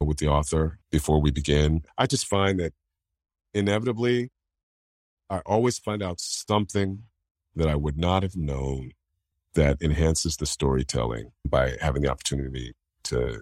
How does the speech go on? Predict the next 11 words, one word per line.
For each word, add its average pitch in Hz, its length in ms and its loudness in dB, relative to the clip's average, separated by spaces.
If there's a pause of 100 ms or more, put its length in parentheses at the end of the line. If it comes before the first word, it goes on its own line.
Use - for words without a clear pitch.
have 62 200 -2
a 55 60 -8
chat 57 320 -4 (160)
like 57 140 -2
that. 60 300 -4
And 71 80 2
it's 67 160 0
just - 240 -2
really 69 220 2
important. 58 420 -4 (340)
And 104 240 4